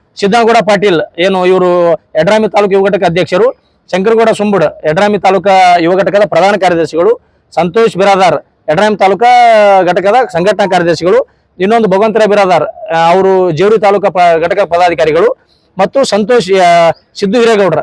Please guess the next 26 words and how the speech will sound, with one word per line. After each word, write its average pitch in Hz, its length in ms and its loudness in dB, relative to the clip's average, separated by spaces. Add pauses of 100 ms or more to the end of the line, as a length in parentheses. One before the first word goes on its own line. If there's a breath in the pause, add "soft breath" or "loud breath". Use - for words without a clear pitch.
(340)
ಏನು 214 160 0 (420)
ಯಡ್ರಾಮಿ 214 360 0
ಯುವ 208 160 2
ಘಟಕದ, 220 220 0 (800)
ಆ, 143 120 -4
ಖಜಾಂಚಿಗಳು, 196 720 -2 (200 loud breath)
ಇವರನ್ನ 247 260 0
ಸಂಪರ್ಕ 233 420 -2
ಮಾಡೋದು. 208 340 0
ಅವರಲ್ಲದೆ 254 680 0 (220)
ಇವತ್ತು 226 280 -2 (260)
ಸುದ್ದಿಗ-, 220 360 0 (140)
ಏನು 202 180 0
ನಮ್ಮ 202 180 0
ಯಾವ 208 100 4 (200)
ಎಡ್ರಾಮಿ 240 340 0
ಮತ್ತು 294 220 -6 (320)
ಜೇವರ್ಗಿ 220 260 2
ಯುವ 220 120 4
ಘಟಕದ 190 260 -2 (460)
ಭಗವಂತರೇಗೌಡ 214 480 0 (100)
ಪಾಟೀಲ್ 214 320 0
ಇದ್ದಾರೆ, 160 220 0 (400)
ಮಹಾಂತೇಶ್ 202 480 0
ಮದ್ರಿ 202 260 0
ಅವರು 156 140 0